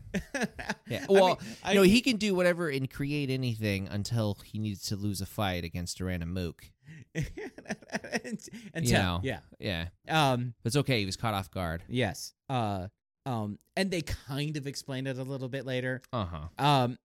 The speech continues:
Speaker 1: so, uh, yeah, 'cause he, he, what he is, is he's seeing inside to the thing, and he's just like
Speaker 2: Yeah, so he's seeing inside to the bit of the city that's trapped in Wonderworld and, and all these people getting attacked by the random little, um, they were called something different than Megiddo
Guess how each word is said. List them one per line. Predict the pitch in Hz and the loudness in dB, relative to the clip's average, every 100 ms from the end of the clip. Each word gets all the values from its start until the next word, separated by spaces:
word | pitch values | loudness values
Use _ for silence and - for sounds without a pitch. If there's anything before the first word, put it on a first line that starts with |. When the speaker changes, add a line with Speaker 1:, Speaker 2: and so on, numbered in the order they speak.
| _ - | _ 0
Speaker 1:
so, | 196 175 160 156 - _ 143 | 6 8 6 4 0 _ -4
uh, | 143 | 0
yeah, | 156 131 | 0 0
'cause | 190 | 0
he, | 214 202 190 | -2 -2 -2
he, | 185 - | -4 -4
what | 160 170 | -6 -2
he | 151 | -2
is, | 131 | -4
is | 120 | -6
he's | 120 113 | -8 -6
seeing | - 120 107 104 | -6 -4 -6 -8
inside | 127 110 - 95 98 | -8 -8 -6 -8 -8
to | 101 | -10
the | 82 92 - - | -12 -10 -12 -10
thing, | 110 | -8
and | 107 | -8
he's | 104 | -8
just | 110 110 | -10 -10
like | 104 | -6
Speaker 2:
Yeah, | 131 117 | -2 0
so | 143 | 2
he's | 139 | 2
seeing | 185 160 | 2 2
inside | 131 139 131 123 | 2 2 2 2
to | |
the | 113 | 0
bit | 101 107 | 0 0
of | 101 90 - | 0 -4 -8
the | 95 | -6
city | - 101 | -4 -4
that's | 92 87 | -6 -4
trapped | - 92 92 | -4 -4 -4
in | |
Wonderworld | 92 98 90 85 80 | -4 -4 -4 -4 -6
and, | 80 78 | -8 -8
and | 87 82 | -8 -6
all | 87 | -6
these | 85 82 | -6 -8
people | - 107 82 | -8 -8 -8
getting | 87 87 | -8 -8
attacked | - 101 87 - | -6 -6 -8 -8
by | 87 82 | -6 -6
the | 85 | -6
random | 90 87 87 | -4 -4 -4
little, | 87 85 80 80 | -6 -6 -6 -6
um, | 80 85 98 _ 110 | -6 -8 -10 _ -6
they | 123 | -4
were | 117 | -4
called | - 143 117 | -2 -2 -2
something | - 107 104 98 | -4 -4 -6 -4
different | 104 - 107 | -4 -4 -4
than | 110 110 | -4 -4
Megiddo | 107 110 110 110 107 110 107 | -4 -4 -2 0 0 0 -2